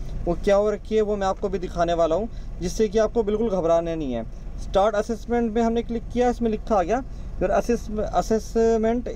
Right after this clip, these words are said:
is not scheduled।" इसका मतलब ये है कि अभी आपके login वगैरह में हो सकता है कि कुछ problem हो रही है।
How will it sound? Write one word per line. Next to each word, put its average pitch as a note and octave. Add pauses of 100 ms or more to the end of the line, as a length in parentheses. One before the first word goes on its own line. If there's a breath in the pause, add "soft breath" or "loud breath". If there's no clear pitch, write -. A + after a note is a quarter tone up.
(120)
is G3
not G#3
scheduled।" C3 (460 loud breath)
इसका A#3+
मतलब A#3
ये G3+
है A3+
कि B3 (220)
अभी G3+
आपके F#3
login G3
वगैरह F#3+
में G#3+
हो F#3+
सकता G3
है F#3+
कि G#3+
कुछ -
problem E3
हो F3+
रही D3+
है। G3